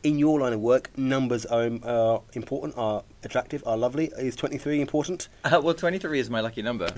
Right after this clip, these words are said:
Speaker 2: uh,
Speaker 1: <laughs> Okay.
Speaker 2: actually. Um, and it goes back to some, it's a bit of a, a niche thing, a bit of an obscure thing, but some people listening may know this. There's a, a series of fictional novels called the Illuminatus Trilogy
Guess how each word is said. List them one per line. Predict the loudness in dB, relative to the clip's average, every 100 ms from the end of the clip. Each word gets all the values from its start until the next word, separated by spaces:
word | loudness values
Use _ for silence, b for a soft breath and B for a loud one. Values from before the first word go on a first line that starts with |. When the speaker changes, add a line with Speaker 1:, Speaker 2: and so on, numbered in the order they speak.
| -2
Speaker 2:
uh, | 0 0
Speaker 1:
<laughs> |
Okay. | 0
Speaker 2:
actually. | -2 -2 -4 -4 B B B -4
Um, | 0 2 0 -4
and | -6
it | -2
goes | -2 -2
back | 0 -2 -2
to | -8 -10
some, | -6 -6 -8 -14 b b b -16
it's | -16 -6
a |
bit | -4
of | -2
a, | -4
a | -4
niche | -6 -6 -8
thing, | -10 -8
a |
bit | -8
of | -8
an |
obscure | -12 -10 -8 -8
thing, | -12 -16 -16
but |
some | -18 -8 -6
people | -6 -8
listening | -8 -8 -10
may | -8
know | -8
this. | -10 -14 B B B -4
There's | -2 -2
a, | -8 -8
a | -12 -12
series | -8 -6 -6
of | -10
fictional | -12 -10 -8
novels | -6 -6 -10
called | -14 -10
the | -8
Illuminatus | -6 -6 -6 -10 -12 -14
Trilogy | -12 -12 -16